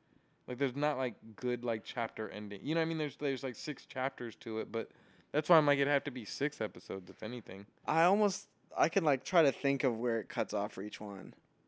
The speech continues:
Speaker 2: I think it, like, ends with, uh, like, the first episode ends with him deciding he needs to take guns. And then, like,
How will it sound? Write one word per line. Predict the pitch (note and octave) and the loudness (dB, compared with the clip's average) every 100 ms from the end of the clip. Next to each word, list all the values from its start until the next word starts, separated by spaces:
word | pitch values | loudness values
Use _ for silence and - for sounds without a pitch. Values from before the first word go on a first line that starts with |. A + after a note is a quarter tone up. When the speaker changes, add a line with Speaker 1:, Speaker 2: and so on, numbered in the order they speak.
| _ _ _ _ _ - | _ _ _ _ _ -8
Speaker 2:
I | |
think | D#3 | -2
it, | D#3+ | 4
like, | C#3+ C3+ - | 4 4 0
ends | C3+ C#3+ D3 D3+ C#3 | 0 0 0 -2 0
with, | C3 B2+ A#2 - - _ _ _ _ _ _ _ _ _ _ _ _ _ _ _ _ _ _ _ _ - | 2 2 0 -6 -20 _ _ _ _ _ _ _ _ _ _ _ _ _ _ _ _ _ _ _ _ -6
uh, | G#1 G1+ D#2+ C2+ C2+ C2 A#1 - _ _ _ _ _ _ _ _ _ _ _ _ _ | -6 -6 -10 -14 -18 -20 -20 -20 _ _ _ _ _ _ _ _ _ _ _ _ _
like, | C#3 | -6
the | C#3 | -4
first | - C#3+ - | -2 -2 -2
episode | A#2 C#3 B2+ G#2+ | -4 -2 -2 0
ends | A#2+ A#2 | -2 -2
with | A2+ | -4
him | B2+ A#2 A2 - _ | -4 -4 -6 -14 _
deciding | A#2 - A2+ A2+ | -8 0 0 0
he | |
needs | A2+ G#2 | -4 -6
to | G#2 | -8
take | B2 - | -8 -8
guns. | - F2 - - - _ _ _ _ _ _ _ _ _ _ _ _ _ _ _ _ _ _ _ _ _ _ _ _ _ _ _ - | -10 -10 -14 -18 -20 _ _ _ _ _ _ _ _ _ _ _ _ _ _ _ _ _ _ _ _ _ _ _ _ _ _ _ -8
And | A#2 | -4
then, | G#2 | -4
like, | G#2 G2+ G2+ | -4 -4 -6